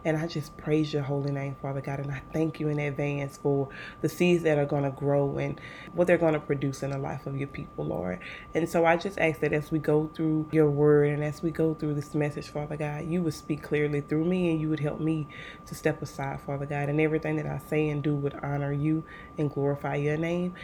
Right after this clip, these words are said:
And Lord, we would grow as a result of it. In Jesus' name I pray. Amen. One thing I know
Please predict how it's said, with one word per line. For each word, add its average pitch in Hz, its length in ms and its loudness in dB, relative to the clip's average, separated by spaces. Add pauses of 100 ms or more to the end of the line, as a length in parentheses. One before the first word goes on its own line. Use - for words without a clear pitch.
(240)
And 156 120 0
Lord, 151 160 4
we 170 80 6
would 143 200 2
grow 127 260 -2
as 131 160 -6
a 143 80 -2
result 143 420 -4
of 143 180 -8
it. - 120 -12 (340)
In 147 140 2
Jesus' 143 320 -2
name 147 160 0
I 156 80 -2
pray. - 260 -8 (460)
Amen. 143 400 -6 (260)
One 165 360 6
thing 185 240 4
I 143 280 4
know 143 440 4